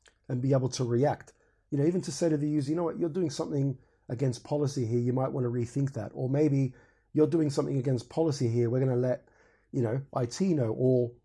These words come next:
you're doing something against policy, we're gonna block you. It doesn't matter. Having that, that level of control is, is, is really big. And we've discussed previously about having Palo Alto's best of breed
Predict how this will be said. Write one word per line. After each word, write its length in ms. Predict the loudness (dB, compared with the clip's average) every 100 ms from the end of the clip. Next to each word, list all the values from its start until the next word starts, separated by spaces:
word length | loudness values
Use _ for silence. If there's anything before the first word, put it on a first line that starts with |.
| -2
you're 100 | 4
doing 160 | 4
something 240 | 4 0 0
against 220 | 0 0
policy, 300 | -4 -4 -2
we're 80 | 0
gonna 140 | 0
block 300 | 0 -2 -2
you. 180 | -4 -4 -10 _
It 140 | -6 -2
doesn't 240 | -2 -2
matter. 200 | -6 -6
Having 280 | -4 -2 0
that, 240 | 0 -2 -6
that 220 | -6 -4
level 240 | -4 -2
of 120 | -4
control 420 | -6 -8 -4 -4 -4
is, 160 | -6
is, 200 | -8 -10 -8
is 160 | -8
really 200 | -6 -8
big. 280 | -4 -6 -6 -14 -20 _ 2
And 160 | 4
we've 120 | 4
discussed 380 | 2 2 2 2
previously 400 | 2 2 2 2
about 200 | 4 4
having 280 | 4 2 0
Palo 300 | 0 2 2
Alto's 340 | 2 2 0
best 280 | 2 0 0
of 100 | -4
breed 400 | 0 2 2 -2